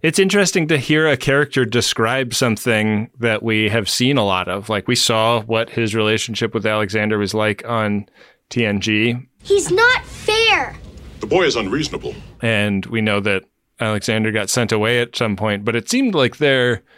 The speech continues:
Speaker 1: relationship was trending in a really positive direction toward the end. Like, there was a lot to struggle against at first, and then as Alexander grew and Worf embraced his role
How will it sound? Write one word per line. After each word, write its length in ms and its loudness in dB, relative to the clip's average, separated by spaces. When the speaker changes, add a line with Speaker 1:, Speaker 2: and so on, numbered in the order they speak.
Speaker 1:
relationship 580 2
was 160 2
trending 420 2
in 80 0
a 60 0
really 220 2
positive 540 -2
direction 640 -2
toward 280 -2
the 140 -2
end. 320 -12
Like, 240 -2
there 340 0
was 500 -2
a 80 -2
lot 540 0
to 180 2
struggle 440 0
against 420 -2
at 120 -4
first, 580 0
and 180 0
then 380 -2
as 600 -2
Alexander 600 0
grew 380 2
and 160 0
Worf 480 -2
embraced 500 0
his 160 -2
role 320 0